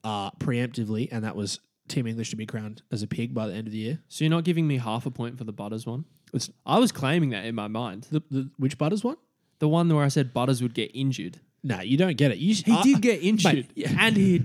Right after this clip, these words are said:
Speaker 2: he cop, he,
Speaker 1: I
Speaker 2: he had a
Speaker 1: tried.
Speaker 2: bad score.
Speaker 1: I tried to give you leeway, mate. I tried my hardest. I said, "I'll give you leeway. What do you want?" And you said, "No,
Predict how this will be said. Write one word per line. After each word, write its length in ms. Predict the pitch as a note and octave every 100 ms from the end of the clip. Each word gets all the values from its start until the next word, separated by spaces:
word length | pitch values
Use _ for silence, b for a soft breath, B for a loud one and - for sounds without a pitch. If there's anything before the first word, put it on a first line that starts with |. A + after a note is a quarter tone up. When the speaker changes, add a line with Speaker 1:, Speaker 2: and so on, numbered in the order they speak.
| -
Speaker 2:
he 260 | D3 D#3
cop, 320 | D#3 - D3 _ -
he, 140 | D3 - _
Speaker 1:
I 60 | C#3
Speaker 2:
he 80 | F#3
had 100 | -
a 20 | - E3+
Speaker 1:
tried. 200 | F3+ E3
Speaker 2:
bad 100 | -
score. 240 | - - G2
Speaker 1:
I 120 | D3
tried 400 | A3+ - G#3 D4
to 100 | F#3
give 160 | C3 A#2+
you 140 | G#2+
leeway, 320 | A2+ F3+ F#2+
mate. 160 | F2 E2+
I 100 | B2+
tried 520 | E3+ - F#3 A3 G#3+ F3+
my 140 | D3+
hardest. 340 | C#3+ D3+ G#2+ -
I 60 |
said, 220 | C3+ D3+ -
"I'll 200 | C3+ E3
give 200 | D3 D3+
you 140 | B2+
leeway. 300 | A#2+ A#2+ G#2
What 160 | A2+ C3+
do 60 |
you 140 | B2+ A2+
want?" 260 | A2+ A#2+ A#2
And 100 | A#2
you 60 |
said, 260 | B2+ C3+ G#2+
"No, 500 | G#2+ C3 C#3 A#2+